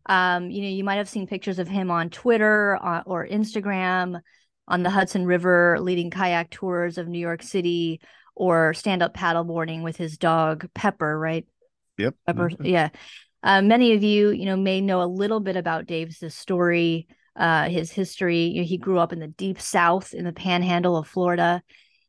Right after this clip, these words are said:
Speaker 1: in Tallahassee, and, and that's how he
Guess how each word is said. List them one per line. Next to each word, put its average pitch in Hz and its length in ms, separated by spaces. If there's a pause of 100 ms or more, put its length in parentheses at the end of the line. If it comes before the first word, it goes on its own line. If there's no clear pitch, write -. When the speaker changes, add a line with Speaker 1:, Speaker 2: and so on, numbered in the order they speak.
Speaker 1:
in 170 160
Tallahassee, 175 960
and, 170 320
and 175 160
that's 180 180
how 175 220
he 170 500